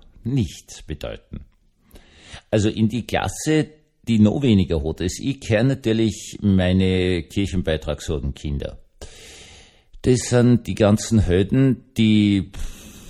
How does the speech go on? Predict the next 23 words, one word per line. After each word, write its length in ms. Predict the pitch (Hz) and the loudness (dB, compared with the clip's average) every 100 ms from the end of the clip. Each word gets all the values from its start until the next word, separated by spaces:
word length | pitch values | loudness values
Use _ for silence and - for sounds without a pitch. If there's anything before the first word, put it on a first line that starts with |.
| - - | -18 -8
hier 140 | 98 104 | -2 0
im 140 | 87 | 2
Weinviertel 600 | 78 92 98 113 104 104 | 2 0 0 -2 -2 -6
sich 880 | 92 101 95 92 90 82 - - - - 67 - | -6 -4 -2 -2 -2 -4 -10 -18 -18 -16 -10 -6
ein 160 | 82 | -4
Haus 220 | 65 69 | -4 -6
gekauft 420 | - 98 87 - 107 | -4 0 0 0 0
haben 260 | 123 190 - - _ - - - - _ _ | 0 0 -4 -16 _ -20 -20 -20 -20 _ _
und 760 | 110 107 110 110 110 110 107 - - | 2 4 4 4 6 6 4 2 -8
da 340 | - 95 95 95 - | -2 0 2 0 2
dann 460 | 90 90 90 90 | 2 4 2 2
Schulden 500 | - - 92 92 92 | -2 -4 -2 0 0
haben, 260 | 78 80 82 | 0 -2 -4
ich 160 | - 76 | -4 -8
weiß 380 | 52 50 - - | -8 -10 -10 -6
nicht, 320 | 78 76 - - - - _ _ _ - | -4 -4 -8 -16 -18 -20 _ _ _ -12
hunderttausend, 720 | - 101 92 - 82 80 82 | -2 0 0 -2 -2 -2 -6
zweihunderttausend, 880 | - 92 92 92 87 - 76 80 82 | -2 0 2 0 -2 -4 -4 -4 -6
dreihundert, 500 | - 85 85 85 85 - - | -4 -2 -2 -2 -4 -8 -4
vierhunderttausend 800 | 127 107 98 - 78 78 80 - | 0 2 0 0 -4 -2 -6 -6
Euro 240 | 76 73 | -4 -4
Schulden 360 | 71 85 80 87 | -6 -4 -2 -2
haben 280 | 131 190 | -2 -4